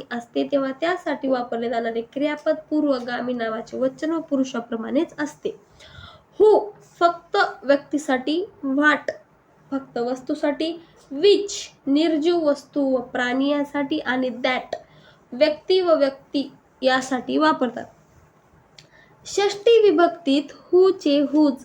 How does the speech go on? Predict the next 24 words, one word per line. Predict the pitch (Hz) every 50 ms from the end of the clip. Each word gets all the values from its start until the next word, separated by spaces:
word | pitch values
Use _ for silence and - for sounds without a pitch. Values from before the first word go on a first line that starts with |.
| - -
आणि | 247 254 262 262 262 262 254
which | 269 339 349 349 - - 330 - -
चे | - 285 - - _ _ _ -
of | - 277 330 320 - - - 254
which | 254 277 269 269 - -
असे | - 247 247 - 277 285
वापरतात | 311 302 285 262 247 - 240 233 - 240 240 - - _ - - - - - - _ -
आणि | 277 294 339 370 381 339
शब्दयोगी | - - 370 349 330 330 392 403 403 392 392 330 359 370 - -
अव्यय | - 254 262 262 254 262 262 262 269 269
याबरोबर | 254 240 226 226 240 233 247 233 220 240 254 277 320 330 - _ _ _ - _ _ -
of | 240 285 339 349 - - - -
whom, | 285 277 269 269 262 262 262 - - _ _ _ - 320
to | 311 320 320 277
whom, | 269 269 269 269 262 254 247 247 - 220 220
by | 254 254 254 254 254 240
which | 254 254 254 - - -
अशी | 240 240 - - - 285
वापरतात, | 311 330 311 294 285 254 226 - - - - - - - - - _ - -
मात्र | 277 330 349 359 349 349 - 359 330 285 277 277 - - -
that | 240 233 240 302 311 320 320 320 - -
याप्रमाणे | 233 254 269 269 269 269 - 269 254 254 247 247 254
वापरता | 262 254 247 240 - 233 220 - - 190
येत | - 208 226 269